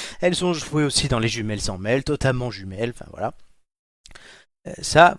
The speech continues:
après, maintenant, elles ont arrêté les actri-, de faire les actrices pour être stylistes. Effectivement, il y en a une des deux, c'est Ashley, euh,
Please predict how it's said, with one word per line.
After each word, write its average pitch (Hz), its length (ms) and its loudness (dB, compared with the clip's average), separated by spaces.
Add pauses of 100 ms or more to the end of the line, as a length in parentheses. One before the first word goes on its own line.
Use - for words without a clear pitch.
après, - 340 -4
maintenant, 143 380 4
elles 127 240 0
ont 143 40 2
arrêté 151 460 2
les 107 240 -4
actri-, - 300 -8
de 127 120 -14
faire 113 160 -4
les 104 160 -4
actrices 175 400 -4
pour 170 380 -2
être 156 320 2
stylistes. - 640 -4 (300)
Effectivement, 165 560 2
il 131 80 -2
y 127 40 2
en 123 60 0
a 127 60 4
une 143 100 0
des 135 160 0
deux, 139 320 -4
c'est 113 220 -4
Ashley, 131 440 2 (380)
euh, 113 160 -10